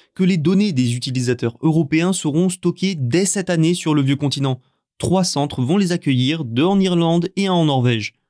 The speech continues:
Actuellement, ces mêmes données sont stockées à Singapour et aux États-Unis.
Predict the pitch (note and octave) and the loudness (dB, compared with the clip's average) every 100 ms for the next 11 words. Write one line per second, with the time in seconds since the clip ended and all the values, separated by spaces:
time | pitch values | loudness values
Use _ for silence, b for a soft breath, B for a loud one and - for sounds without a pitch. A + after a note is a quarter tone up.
0 | _ C3 C3 C#3 C#3 G3+ F#3 - A2+ A#2 | _ -8 -4 -2 2 2 0 -2 -2 0
1 | A#2+ C#3 F3+ F3 D#3+ D#3+ D#3 E3 - F3+ | 0 0 0 0 -2 -2 -2 -2 0 0
2 | D#3+ C#3 G3 A3+ b b - B2 A2+ C#3+ | 0 0 0 0 b b -2 0 0 0
3 | F3 D3+ D3+ E3+ | -2 0 2 2